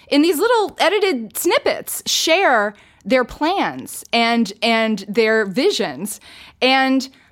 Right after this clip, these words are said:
when I looked at, so there's this wonderful, I encourage everybody to go to the website. There's this wonderful video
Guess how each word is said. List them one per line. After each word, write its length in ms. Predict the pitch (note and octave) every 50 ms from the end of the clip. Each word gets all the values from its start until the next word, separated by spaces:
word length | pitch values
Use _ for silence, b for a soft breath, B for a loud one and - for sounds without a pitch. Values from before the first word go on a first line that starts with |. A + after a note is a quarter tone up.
| b b b b b b _ _
when 260 | - A#3+ D4+ D#4 D#4
I 100 | D4+ D4
looked 540 | C#4 A#3 A#3 A#3 B3+ E4+ A#4 C5+ - - - -
at, 280 | C4 B3+ A#3+ A#3+ - -
so 100 | - D4
there's 220 | A#3+ C#4+ D4 C4+
this 180 | - C4+ B3+ -
wonderful, 720 | G3+ G3 A#3 B3 C4 C#4+ D#4 D#4 - - C4+ B3 A#3+ A3+ -
I 80 | G#3
encourage 360 | G#3+ G#3 G#3 G3+ - B3 A3+ A#3+
everybody 300 | F#3+ A3 A3+ A#3+ A#3 A3+
to 80 | G#3+
go 120 | G#3 G#3+ G3+
to 100 | F#3 F3+
the 40 |
website. 380 | F#3+ F#3+ G3 - - F3 C3 A2
There's 160 | - G3+ G3
this 160 | G#3 G#3 -
wonderful 320 | G#3+ G#3+ A3+ C4+ - - E4
video 540 | C4+ A3+ G#3+ F#3 F3+ D#3 A#2+ G2+ G2+ F3+